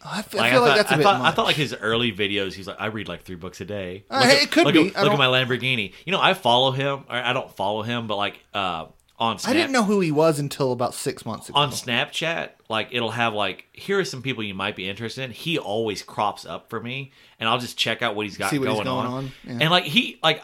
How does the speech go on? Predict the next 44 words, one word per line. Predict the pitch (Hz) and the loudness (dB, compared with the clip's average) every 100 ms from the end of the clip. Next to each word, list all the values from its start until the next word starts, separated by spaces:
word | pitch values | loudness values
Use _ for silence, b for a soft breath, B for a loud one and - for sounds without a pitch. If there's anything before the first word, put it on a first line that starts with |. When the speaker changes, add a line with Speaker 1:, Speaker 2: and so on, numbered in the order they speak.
| - - | -12 -4
Speaker 2:
it's, | 175 - | -4 2
I'm | 170 | 2
almost | 214 220 247 | 2 -2 -2
to | 160 | -6
the | |
point | 143 143 | -4 -2
where | 131 | 0
I | 117 | 0
wanna | 113 107 | 0 -4
follow | - 110 110 90 | -2 0 0 -4
him. | 98 | -2
Not | 170 165 - | 0 0 -4
c-, | 156 | -6
like, | 135 120 | -2 0
I'm | 123 | 0
not | 139 113 | 0 0
gonna | 107 | -2
get | 98 101 | -2 -4
in | 98 | -4
on | 90 | -6
his | 92 87 | -8 -10
fucking | - 101 90 90 78 - _ _ _ _ _ _ _ | -6 -6 -6 -8 -12 -18 _ _ _ _ _ _ _
stuff, | - 127 131 131 | -6 0 0 2
but, | 127 | 2
like, | 113 95 B | 2 0 B
he | 143 | -6
leads | 135 185 151 | -2 0 0
a | 123 | -2
fairly | - 143 143 | -2 -2 -2
interesting | 135 135 120 | -4 -8 -6
life, | 113 131 131 | -2 -2 -2
and | - | -2
Speaker 1:
Yeah. | |
Speaker 2:
he's | 208 220 | -2 -2
pretty | - 494 494 | -4 -4 0
motivational. | 170 147 107 110 107 92 71 | 2 2 2 0 0 -6 -6
Like, | 92 110 | -4 -2
he's | 151 180 | -4 0
normally | 214 208 | 4 4
Speaker 1:
No. | 120 | 2
Speaker 2:
just | 120 | 0
talking | 143 131 | 2 2
about, | 127 117 | 2 0
like, | 104 | 0